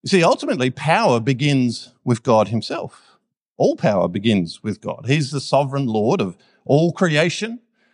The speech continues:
and he rules all things. He's King of Kings and Lord of Lords. Psalm twenty-two, "Kingship belongs to the Lord, and he rules over the nations." And yet the Bible indicates that he has delegated power to humans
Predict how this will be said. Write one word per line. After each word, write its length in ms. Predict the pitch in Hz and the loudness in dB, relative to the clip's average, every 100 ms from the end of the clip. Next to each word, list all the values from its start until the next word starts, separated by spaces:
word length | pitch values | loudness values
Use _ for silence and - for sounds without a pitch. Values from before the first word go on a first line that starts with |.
| _ | _
and 100 | 135 | -4
he 120 | 135 123 | -2 0
rules 560 | 127 147 170 180 160 | 2 2 4 2 0
all 280 | 143 156 165 | 0 0 0
things. 340 | 165 185 247 | 0 -2 -2
He's 140 | 127 110 | -6 -4
King 220 | 180 214 | -2 -2
of 120 | 175 | -2
Kings 540 | - 214 269 285 - _ _ _ - | -2 -2 -4 -10 -16 _ _ _ -4
and 140 | 123 | 0
Lord 180 | 127 139 | 2 0
of 120 | 139 | 0
Lords. 260 | 190 110 - | -2 -2 -2
Psalm 240 | 131 123 | -2 -2
twenty-two, 420 | - 156 139 226 | -2 -4 -2 -6
"Kingship 680 | - - 262 359 - 151 185 _ - _ | -4 -2 0 0 -4 -6 -8 _ -20 _
belongs 600 | 175 160 202 269 208 - | 0 4 4 4 2 0
to 100 | - | -2
the 140 | 180 165 | 0 2
Lord, 320 | 131 123 170 | 2 4 2
and 140 | 151 | 2
he 100 | 190 | 2
rules 880 | 165 180 240 226 160 196 262 - - - | 0 0 0 0 0 -2 -4 -8 -12 -4
over 240 | 139 135 | -4 -2
the 100 | 127 | -2
nations." 760 | 127 110 - - _ - - _ _ _ _ _ _ - - | -2 -4 -6 -16 _ -20 -20 _ _ _ _ _ _ -8 -2
And 120 | 220 | 0
yet 120 | 208 | 0
the 60 | 180 | 2
Bible 360 | 202 269 247 | 2 2 0
indicates 520 | 196 220 - 127 131 | -2 0 -2 -2 -4
that 160 | 175 160 | -8 -4
he 220 | 151 190 | 2 2
has 220 | 160 135 | 4 2
delegated 840 | 117 98 156 208 262 151 139 127 117 | -2 -4 -2 0 0 2 2 2 -4
power 380 | - 101 98 120 | -4 -2 -2 -4
to 120 | 143 | -6
humans 540 | 127 151 139 135 123 | -4 -2 0 0 -2